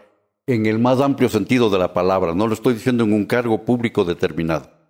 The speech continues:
En el más amplio sentido de la palabra, eh, porque el país necesita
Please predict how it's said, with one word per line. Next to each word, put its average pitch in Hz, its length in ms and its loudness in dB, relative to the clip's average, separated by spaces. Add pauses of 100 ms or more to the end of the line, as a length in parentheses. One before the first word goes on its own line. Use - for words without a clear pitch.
(420)
En 104 140 0
el 117 80 0
más 160 260 2
amplio 165 260 0
sentido 143 420 2
de 139 80 4
la 127 140 0
palabra, 147 680 0 (400)
eh, 113 260 -2 (160)
porque 139 1000 -2
el 147 160 0
país 165 380 0
necesita 185 920 -2